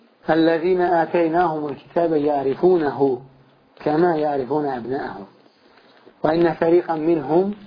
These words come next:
ləyəktumunəl haqqə və hum yələmun."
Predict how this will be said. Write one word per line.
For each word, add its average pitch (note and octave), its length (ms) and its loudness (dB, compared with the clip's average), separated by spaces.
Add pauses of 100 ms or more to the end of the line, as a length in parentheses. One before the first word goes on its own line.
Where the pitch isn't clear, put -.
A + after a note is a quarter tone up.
(540)
ləyəktumunəl F#3 920 2
haqqə G3 480 -2
və D#3+ 160 0
hum F#3 180 0 (260)
yələmun." A2+ 500 -4